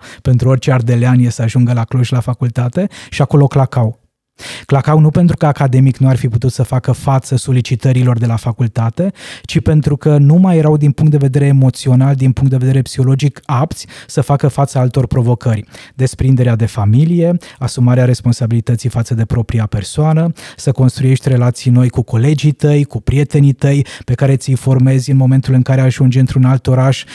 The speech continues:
cu profesorii pe care îi întâlnești acolo. Deci ar fi bine să ne uităm un pic mai amplu la toată această poveste și inclusiv elevii cu care ne mândrim de fiecare dată, care probabil că și acum sunt pe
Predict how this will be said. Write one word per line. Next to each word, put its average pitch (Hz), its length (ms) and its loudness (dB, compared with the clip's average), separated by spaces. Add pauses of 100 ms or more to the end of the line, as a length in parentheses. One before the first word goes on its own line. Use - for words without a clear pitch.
(120)
cu - 120 -12
profesorii 135 540 0
pe 139 120 -2
care 135 160 -2
îi 131 60 2
întâlnești 127 500 2
acolo. 127 340 2 (260)
Deci 143 180 -4
ar 135 100 2
fi 135 140 -2
bine 156 260 2
să 165 120 -4
ne 156 80 4
uităm 151 260 2
un 151 120 4
pic - 180 -2
mai 151 280 2
amplu 147 340 4
la 131 140 4
toată 120 240 -2
această 117 360 -4
poveste 127 460 -2
și 151 200 0
inclusiv 170 480 0
elevii 135 500 2 (340)
cu 123 160 -2
care 135 160 2
ne 131 80 4
mândrim 131 460 4
de 139 120 2
fiecare 120 460 -2
dată, 110 380 -4
care 120 240 -2
probabil 131 280 0
că 139 120 0
și - 140 -2
acum 147 200 2
sunt 139 240 2
pe 131 220 0